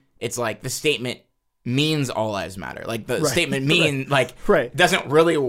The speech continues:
Speaker 1: work.
Speaker 2: they're not
Speaker 1: There's
Speaker 2: mutually
Speaker 1: no
Speaker 2: exclusive.
Speaker 1: application
Speaker 2: Right. <laughs>
Speaker 1: if
Speaker 2: Yeah.
Speaker 1: that isn't, like, a precursor
Speaker 2: Right.
Speaker 1: to that statement. Like, you have to believe
Speaker 2: All right, so
Speaker 1: all lives
Speaker 2: I've been
Speaker 1: matter
Speaker 2: seeing that, like,
Speaker 1: if you say Black Lives
Speaker 2: meme
Speaker 1: Matter.
Speaker 2: or post where people are like, "Well, all lives can't matter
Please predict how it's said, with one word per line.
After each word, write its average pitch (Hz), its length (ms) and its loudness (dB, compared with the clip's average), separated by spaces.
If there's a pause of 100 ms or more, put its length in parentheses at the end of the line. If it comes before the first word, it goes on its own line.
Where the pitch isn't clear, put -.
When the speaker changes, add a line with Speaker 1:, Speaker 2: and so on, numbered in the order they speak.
Speaker 1:
work. 151 220 6
Speaker 2:
they're 180 80 4
not 175 180 2
Speaker 1:
There's 165 160 6
Speaker 2:
mutually 175 100 4
Speaker 1:
no 143 240 4
Speaker 2:
exclusive. 147 140 2
Speaker 1:
application 135 460 -2
Speaker 2:
Right. 160 220 2
<laughs> - 0 -
Speaker 1:
if 233 300 2 (120)
Speaker 2:
Yeah. 160 100 4 (140)
Speaker 1:
that 139 240 4
isn't, 135 340 2
like, 120 200 2
a 117 60 -2
precursor 131 880 -2
Speaker 2:
Right. 110 380 -6
Speaker 1:
to 139 300 0
that 110 420 -2 (140)
statement. 87 540 -6
Like, 131 180 -2
you 139 120 2
have 139 360 0
to 131 100 -6
believe 113 540 -6 (180)
Speaker 2:
All 143 80 -4
right, 131 80 -2
so 135 60 4
Speaker 1:
all 131 140 6
lives 127 180 0
Speaker 2:
I've 160 80 0
been - 80 0
Speaker 1:
matter 123 180 2
Speaker 2:
seeing - 160 -2
that, 127 140 -4
like, 131 160 -10 (120)
Speaker 1:
if 147 280 2
you 131 160 -4
say 120 240 -4
Black 107 260 -4
Lives 165 180 -4
Speaker 2:
meme 170 380 -2
Speaker 1:
Matter. 147 120 -2
Speaker 2:
or 127 40 -6
post 156 320 2
where 147 60 -8
people 139 200 -6
are 131 40 -2
like, 120 180 -4
"Well, 131 140 -8
all 156 160 4
lives 143 240 0
can't 143 260 -8
matter 107 420 -12